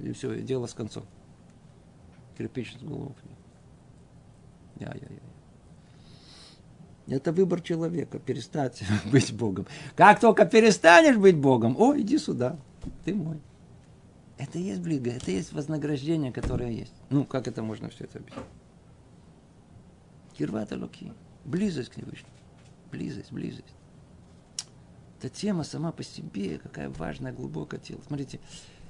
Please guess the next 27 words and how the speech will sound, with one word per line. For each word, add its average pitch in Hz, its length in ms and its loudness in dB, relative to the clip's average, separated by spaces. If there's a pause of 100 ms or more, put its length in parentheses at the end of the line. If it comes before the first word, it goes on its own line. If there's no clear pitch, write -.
(120)
для 120 140 -2
того, 147 220 -2
чтобы 175 240 -2
мы 170 60 0
это 185 180 -4
понимали, 123 640 -4
чтобы 113 240 -10
вообще - 240 -8
была 127 200 -4
возможность 123 680 -6
этого, 104 500 -10 (240)
есть 175 220 -6
такое - 180 -8
понятие, 135 680 -8 (120)
называется 107 380 -12
любовь. 107 420 -4 (1040)
Любовь. 175 300 -10 (640)
Что - 120 -18
такое 151 180 -4
любовь? - 260 -6 (1400)
Любовь — 180 360 -10
это 143 160 -8
желание 156 420 -4
быть 120 240 -8
вместе. - 460 -10 (640)
Обратите - 360 -14
внимание. 147 300 -14